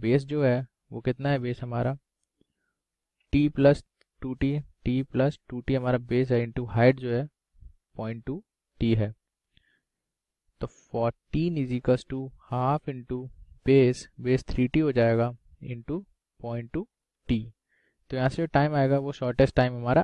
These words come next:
आएगा। क्यों तो शॉर्टेस्ट टाइम आएगा? जब वेलोसिटी ज़ीरो हो जाएगी। मैंने देखा किसी टा-, किसी डिस्टेंस जाके वेलोसिटी हमारी, मतलब मैक्सिमम वेलोसिटी अटेन करेगा, वो मैंने निकाल ली। इस पॉइंट पे पॉइंट टू टी करके कुछ होगी किसी टाइम के बाद, फिर वहाँ से वो डीएक्सेलरेट होगा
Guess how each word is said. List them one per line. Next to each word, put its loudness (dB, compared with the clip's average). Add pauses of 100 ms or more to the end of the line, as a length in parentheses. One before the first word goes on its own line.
(100)
आएगा। 0 (1400)
क्यों -6
तो -4
शॉर्टेस्ट -2
टाइम 4
आएगा? 4 (100)
जब 0
वेलोसिटी 0
ज़ीरो 0
हो -2
जाएगी। 4
मैंने 0
देखा 2 (920)
किसी 2
टा-, 4
किसी 0
डिस्टेंस -2
जाके 2
वेलोसिटी -4
हमारी, -2
मतलब 0
मैक्सिमम -4
वेलोसिटी 0
अटेन 2
करेगा, 4
वो -4
मैंने -4
निकाल 4
ली। 6 (640)
इस -4
पॉइंट -6
पे 0
पॉइंट -8
टू -6
टी 2
करके 4
कुछ -10
होगी -14
किसी -4
टाइम 0
के -2
बाद, -4
फिर -20
वहाँ -6
से -10
वो -8
डीएक्सेलरेट 2
होगा -2